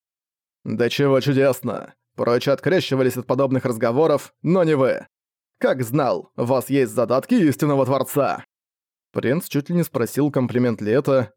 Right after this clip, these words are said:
но вовремя сдержался. «Я поддержу вашу кандидатуру в Святейший Синод.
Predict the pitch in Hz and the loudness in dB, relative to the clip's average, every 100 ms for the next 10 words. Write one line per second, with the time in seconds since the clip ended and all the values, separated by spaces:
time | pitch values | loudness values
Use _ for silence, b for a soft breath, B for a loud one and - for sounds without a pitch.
0 | _ 123 131 185 131 117 120 113 139 113 | _ -2 0 2 0 2 0 0 -2 0
1 | 110 76 - - - - _ _ _ _ | -2 -4 -8 -10 -10 -16 _ _ _ _
2 | _ - 95 143 165 185 151 190 175 175 | _ -6 0 0 2 0 2 0 2 2
3 | 139 120 127 139 131 131 127 147 135 - | 2 0 0 2 2 2 0 0 0 0
4 | 127 135 127 127 120 131 95 - - | 0 2 2 0 0 0 -2 -6 -18